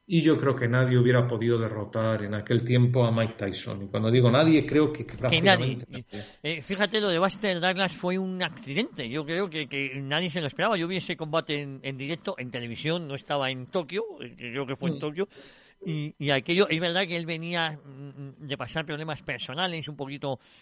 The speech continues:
Speaker 2: eh,
Speaker 1: Estaba
Speaker 2: sobrado.
Speaker 1: ya, sí, a
Speaker 2: Sí.
Speaker 1: ni-, a nivel personal estaba ya muy tocado, estaba con la negrita esta que se había enrollado, que le traía muchos problemas,
Speaker 2: Sí.
Speaker 1: que fueron ahí, yo creo, a sacarle la
Speaker 2: La
Speaker 1: pasta.
Speaker 2: pasta, sí, sí,
Speaker 1: Ya
Speaker 2: sí.
Speaker 1: pienso que él también estaba ya metiéndose en las drogas. Hacía ya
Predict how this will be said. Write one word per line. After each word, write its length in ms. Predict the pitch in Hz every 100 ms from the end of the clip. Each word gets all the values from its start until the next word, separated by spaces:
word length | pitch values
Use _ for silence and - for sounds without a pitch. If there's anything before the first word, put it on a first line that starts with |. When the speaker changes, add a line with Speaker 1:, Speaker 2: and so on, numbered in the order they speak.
| -
Speaker 2:
eh, 220 | 127 123
Speaker 1:
Estaba 200 | - 113
Speaker 2:
sobrado. 320 | 151 185 180
Speaker 1:
ya, 300 | 170 139 123
sí, 420 | - 160 123 - -
a 100 | 131
Speaker 2:
Sí. 80 | 139
Speaker 1:
ni-, 100 | 151
a 100 | 156
nivel 320 | 160 190 208
personal 400 | 208 - 185 190
estaba 260 | 165 196 180
ya 80 | 170
muy 180 | 165
tocado, 400 | 131 123 170 151
estaba 380 | 127 127 160 147
con 260 | 127 139 135
la 320 | 131 127 127
negrita 400 | 123 123 147 131
esta 240 | 135 - 123
que 100 | 123
se 80 | 131
había 240 | 135 131
enrollado, 640 | 127 123 123 147 165 143
que 80 | 127
le 80 | 131
traía 240 | 127 131
muchos 380 | 127 123 123 -
problemas, 640 | - 113 113 151 151 123 123
Speaker 2:
Sí. 120 | 160
Speaker 1:
que 40 |
fueron 280 | 131 135 123
ahí, 160 | 120 123
yo 160 | 117 113
creo, 140 | 123
a 20 |
sacarle 400 | 120 120 123 117
la 80 | 113
Speaker 2:
La 80 | 107
Speaker 1:
pasta. 340 | 151 135 120
Speaker 2:
pasta, 260 | 135 113 101
sí, 260 | - - 127
sí, 180 | 127 107
Speaker 1:
Ya 120 | 135
Speaker 2:
sí. 60 |
Speaker 1:
pienso 280 | 143 123 113
que 100 | 143
él 100 | 143
también 440 | 131 131 131 147 139
estaba 380 | - 147 135
ya 180 | 131 135
metiéndose 480 | 131 123 127 123 127
en 80 | 120
las 220 | 107 -
drogas. 420 | 143 147 127 127 - - _
Hacía 540 | 151 143 - 185 175 151
ya 380 | 160 160 156